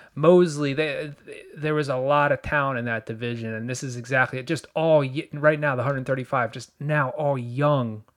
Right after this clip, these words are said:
twenty-year-old kids, um, with lots of star power, lots of money, lots of, lots of talent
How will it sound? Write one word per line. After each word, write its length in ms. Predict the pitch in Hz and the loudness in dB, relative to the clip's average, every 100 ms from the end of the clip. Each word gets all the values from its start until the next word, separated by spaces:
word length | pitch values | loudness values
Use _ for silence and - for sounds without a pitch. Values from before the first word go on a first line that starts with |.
| - | -16
twenty-year-old 800 | - 151 151 147 127 123 117 117 | -2 0 0 -2 -2 0 -2 -4
kids, 500 | - 156 143 113 - - - - _ | -4 0 0 -2 -12 -20 -20 -20 _
um, 580 | 120 120 117 117 113 113 - _ _ _ _ _ - | -4 -2 0 -2 -6 -10 -14 _ _ _ _ _ -8
with 200 | 135 131 | -6 0
lots 320 | 139 151 - | 2 2 0
of 80 | 147 | -6
star 340 | - 139 139 | 2 4 4
power, 640 | 131 135 131 127 123 123 120 | 2 2 4 4 4 2 2
lots 300 | 131 143 156 | 2 2 2
of 100 | 135 | 2
money, 640 | 139 135 135 131 131 131 | 2 0 0 -2 -4 -4
lots 400 | 131 131 135 - | 0 2 2 -2
of, 400 | 143 131 123 123 | 2 4 4 2
lots 220 | 139 139 | 0 0
of 80 | 135 | -2
talent 560 | - 139 131 123 123 | -2 2 2 2 -2